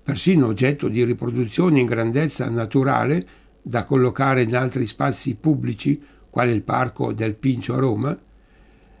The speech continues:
è entrata anche nei luoghi chiusi,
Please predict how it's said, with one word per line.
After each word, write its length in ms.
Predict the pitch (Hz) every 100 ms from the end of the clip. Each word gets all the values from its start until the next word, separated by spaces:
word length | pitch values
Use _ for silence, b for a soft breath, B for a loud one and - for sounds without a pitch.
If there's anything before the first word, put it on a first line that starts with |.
| b b _
è 80 | 240
entrata 680 | 208 175 117 104 190 277 - - -
anche 480 | - 170 170 147 151
nei 180 | 175 240
luoghi 380 | 214 120 107 117
chiusi, 480 | 127 127 123 92